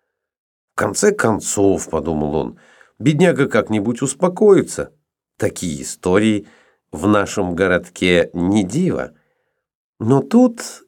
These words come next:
его дичь снова принялась бормотать слова ненависти и злобы, и, повинуясь внезапному импульсу,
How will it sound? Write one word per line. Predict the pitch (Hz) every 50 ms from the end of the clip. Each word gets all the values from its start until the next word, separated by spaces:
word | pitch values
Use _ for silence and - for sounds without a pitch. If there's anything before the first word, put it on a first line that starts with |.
| _ -
его | 113 104 120 127 147 135
дичь | 110 104 104 135 180 214 185 - - - - - - - - _ _ _
снова | - - - - 117 120 120 131 151 156 147 151
принялась | 156 156 151 131 131 131 127 117 120 123 127 123 - -
бормотать | - 101 104 110 117 113 113 107 - - 110 113 113
слова | - - 107 107 101 101 110
ненависти | 101 90 92 104 110 107 104 104 98 92 - - 95
и | 95
злобы, | 92 82 85 87 98 95 85 78 85 - - - - - _ _ _ _ _ _ _ _
и, | - 95 95
повинуясь | 92 - - 92 80 95 95 95 101 95 82 73 -
внезапному | 73 78 92 95 85 80 104 92 - - 85 80 80 82 78 -
импульсу, | 117 127 147 143 139 143 139 - - - 135 -